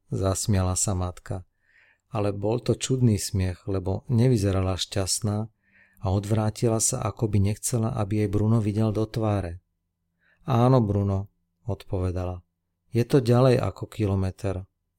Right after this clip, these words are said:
Oveľa ďalej.“ Bruno otvoril oči do korán a našpulil ústa, ako keby chcel povedať o. Cítil, že dvíha ruky, ako vždy,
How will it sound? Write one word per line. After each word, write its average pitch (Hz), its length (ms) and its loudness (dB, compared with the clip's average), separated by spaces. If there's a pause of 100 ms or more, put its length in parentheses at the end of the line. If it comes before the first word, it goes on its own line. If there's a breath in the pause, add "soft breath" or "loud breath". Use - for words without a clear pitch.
(320)
Oveľa 104 560 4
ďalej.“ 90 560 -4 (1400)
Bruno 135 400 4
otvoril 127 400 0
oči 107 320 -4
do 98 80 0
korán 107 560 -4 (160)
a - 80 -8
našpulil 117 640 -2
ústa, 101 560 -10 (400 soft breath)
ako - 240 -6
keby 113 240 0
chcel 120 240 -2
povedať 104 720 -4 (320)
o. 87 320 -2 (1400)
Cítil, 135 560 -2
že 95 160 -4
dvíha 104 480 -2
ruky, 107 400 -6 (400)
ako 123 320 0
vždy, 151 320 -2